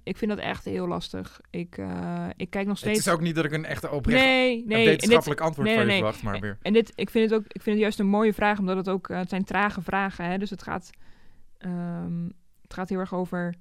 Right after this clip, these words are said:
Speaker 1: mag je stilstaan bij de zin van het leven, weet je wel?
Speaker 2: Ja.
Speaker 1: Ehm,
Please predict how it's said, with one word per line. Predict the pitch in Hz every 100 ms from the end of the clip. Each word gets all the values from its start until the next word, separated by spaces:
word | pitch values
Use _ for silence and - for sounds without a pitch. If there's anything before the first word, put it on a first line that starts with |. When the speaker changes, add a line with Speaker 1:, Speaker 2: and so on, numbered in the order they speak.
| _ _ - _
Speaker 1:
mag | 175 - -
je | 170
stilstaan | - 196 196 185 175 160
bij | 165 175 180 170 185 _ - _ _ _ _
de | -
zin | 165 165 180
van | 170
het | 165
leven, | 160 170 180 214
weet | 190
je | 175
wel? | 180 214 185
Speaker 2:
Ja. | 180 170 170
Speaker 1:
Ehm, | 170